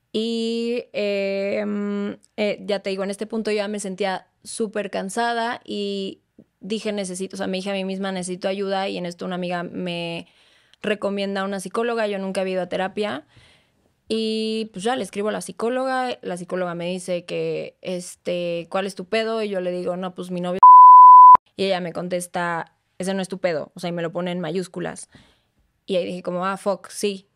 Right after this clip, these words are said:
no es mi pedo y estoy cargando con problemas que no son míos", que obviamente me afectan porque, pues, es mi pareja y, pues, me duele ver a mi pareja así, pero, pues, no son mis pedos. Y, pues, esto fue una de las cosas positivas que me dejó este güey, que es ir a terapia, porque yo nunca había ido y pensé que no lo necesitaba,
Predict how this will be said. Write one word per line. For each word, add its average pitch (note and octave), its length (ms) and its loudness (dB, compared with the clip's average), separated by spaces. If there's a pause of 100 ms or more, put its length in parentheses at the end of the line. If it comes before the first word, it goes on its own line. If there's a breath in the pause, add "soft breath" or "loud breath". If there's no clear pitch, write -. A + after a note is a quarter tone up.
(180)
no F#3+ 120 -4
es F#3+ 120 -4
mi G3 100 -4
pedo G3 260 0
y G3+ 60 -4
estoy F#3 220 -8
cargando F#3 360 -6
con F#3+ 140 -4
problemas F#3 400 -4
que F#3+ 100 -8
no F#3+ 100 -4
son A#3 140 -4
míos", A#3+ 240 -4
que - 160 -10
obviamente G#3 500 -2
me G#3+ 80 -4
afectan G#3 480 -6
porque, F3+ 340 -8
pues, - 160 -14
es F3+ 100 -4
mi F#3 100 -6
pareja F3 440 -6
y, E3 160 -8
pues, E3 180 -12
me E3 140 -4
duele E3 480 -4 (200)
ver E3+ 160 -4
a D#3+ 60 -6
mi E3+ 80 -8
pareja E3 280 -8
así, G3+ 200 -4
pero, F3 400 -4
pues, F3+ 140 -12
no G3+ 140 -4
son A3 120 -4
mis G#3 140 -6
pedos. - 380 -6 (520 loud breath)
Y, - 100 -14
pues, F#3+ 160 -6
esto F#3+ 200 -6
fue F#3 160 -2
una F#3 120 -6
de F3 60 -4
las D3+ 120 -6
cosas F3+ 180 -6
positivas F3 440 -8
que F3 80 -10
me D#3+ 100 -6
dejó D#3+ 100 -10
este F3+ 180 -8
güey, F3+ 200 -4
que D#3+ 120 -4
es - 160 -10
ir F3+ 120 -6
a F3 80 -4
terapia, F3+ 340 -6
porque E3+ 220 -10
yo D#3+ 80 -6
nunca D#3+ 240 -6
había D#3+ 180 -4
ido D#3+ 220 -4
y D3+ 80 -6
pensé D#3+ 320 -10
que E3 100 -8
no D#3+ 140 -6
lo D#3 120 -8
necesitaba, E3 720 -6